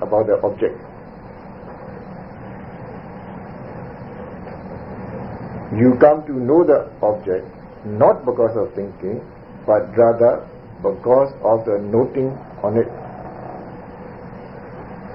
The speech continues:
You will come to know directly about the sabhava or true nature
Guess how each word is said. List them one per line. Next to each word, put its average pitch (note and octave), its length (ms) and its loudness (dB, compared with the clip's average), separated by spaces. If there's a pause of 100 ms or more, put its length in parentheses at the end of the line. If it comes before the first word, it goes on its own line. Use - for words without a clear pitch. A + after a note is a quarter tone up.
(1040)
You B2+ 160 8
will C3 240 10
come E3+ 280 6
to D3+ 120 0
know C#3 400 2 (1300)
directly C#3+ 720 4
about A#2+ 340 4
the G2+ 200 4 (320)
sabhava A2 640 6
or F#2+ 220 -4
true C#3 120 -4
nature A2 460 0